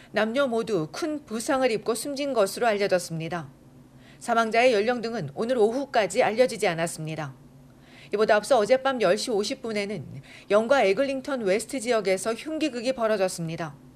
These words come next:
경찰이 부상당한 남성을 병원으로 이송했으며 생명엔 지장이 없을 것으로 전해졌습니다. 경찰은 용의자를 붙잡아 범행 동기 등을 조사하고 있습니다.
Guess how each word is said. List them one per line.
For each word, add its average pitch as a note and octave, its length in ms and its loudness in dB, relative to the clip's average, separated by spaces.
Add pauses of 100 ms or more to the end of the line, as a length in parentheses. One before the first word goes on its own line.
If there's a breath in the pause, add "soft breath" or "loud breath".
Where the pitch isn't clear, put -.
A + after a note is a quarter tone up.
(500 loud breath)
경찰이 B3 360 -2
부상당한 B3 680 0
남성을 G#3+ 460 -2
병원으로 A#3+ 520 0
이송했으며 G#3+ 840 -6 (260 loud breath)
생명엔 C4 460 0
지장이 B3 340 -2
없을 C4+ 400 0
것으로 G#3+ 380 0
전해졌습니다. F3+ 840 -4 (680 loud breath)
경찰은 A#3+ 400 -2
용의자를 B3+ 480 0
붙잡아 G3+ 540 -6
범행 A#3+ 380 -2
동기 A3 320 -4
등을 G#3+ 240 -2
조사하고 A3+ 500 -2
있습니다. D#3+ 540 -6